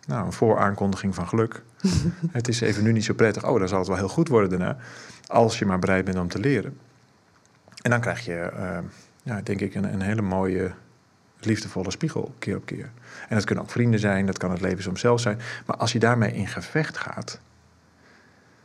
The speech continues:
Speaker 1: ja, dat wordt dan wel een heel vervelend, eh, het ziet er ook niet uit. Het is ook heel, eh, kijk maar eens naar, naar, nou, je hebt ongetwijfeld, eh, eh,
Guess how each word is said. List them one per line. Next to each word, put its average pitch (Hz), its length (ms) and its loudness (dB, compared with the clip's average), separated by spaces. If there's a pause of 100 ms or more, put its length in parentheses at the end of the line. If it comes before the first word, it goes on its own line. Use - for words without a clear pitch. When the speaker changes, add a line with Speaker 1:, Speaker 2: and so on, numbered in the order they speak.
Speaker 1:
ja, 92 260 -10
dat - 220 -14
wordt 87 180 -12
dan 92 180 -12
wel 95 140 -8
een 104 120 -4
heel 113 160 0
vervelend, 110 600 -4
eh, 101 220 -2 (1200)
het 117 100 -4
ziet 143 160 0
er - 80 0
ook 101 100 0
niet 113 120 2
uit. - 320 -4 (120)
Het 165 160 -4
is 107 160 -2
ook 117 80 -4
heel, 117 320 2
eh, 113 200 2
kijk 135 200 2
maar 117 100 2
eens 110 120 2
naar, 110 220 2 (500)
naar, 104 380 2
nou, 101 160 0
je 87 100 -4
hebt 85 160 -10
ongetwijfeld, 92 580 -2
eh, 90 260 0
eh, 92 460 -6